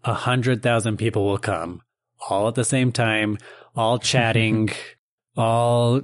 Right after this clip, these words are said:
Speaker 1: getting hyped up about it, right? And, and we'll live stream the event. And usually the, the director will jump on and he'll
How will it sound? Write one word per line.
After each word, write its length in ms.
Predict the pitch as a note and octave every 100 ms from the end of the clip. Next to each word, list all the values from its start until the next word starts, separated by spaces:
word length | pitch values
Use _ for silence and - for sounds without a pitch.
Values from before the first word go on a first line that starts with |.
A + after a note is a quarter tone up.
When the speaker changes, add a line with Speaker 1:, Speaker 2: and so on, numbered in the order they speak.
| - E3+
Speaker 1:
getting 260 | C3 A#2+ A2
hyped 320 | A2+ A#2 A#2+
up 180 | A2+ A2+
about 320 | A2+ A2 G#2+
it, 140 | G#2+
right? 420 | A2 G#2+ G#2+ A2
And, 340 | A2 G2+ G2+ G#2+
and 180 | A2 G#2+
we'll 160 | A2+
live 280 | G#2 G2+ G2+
stream 280 | - G#2 G2
the 100 | G2
event. 380 | F#2+ C3+ C3+ B2
And 120 | A2
usually 280 | A#2 A#2 A2
the, 260 | G#2+ G2+ - - -
the 100 | G#2
director 480 | G2 A2 C3 - C3
will 320 | B2 B2 A#2 -
jump 300 | C3+ B2 A2
on 380 | A#2 A#2 A#2 A#2
and 220 | A#2 A2
he'll 360 | G2+ A2 G2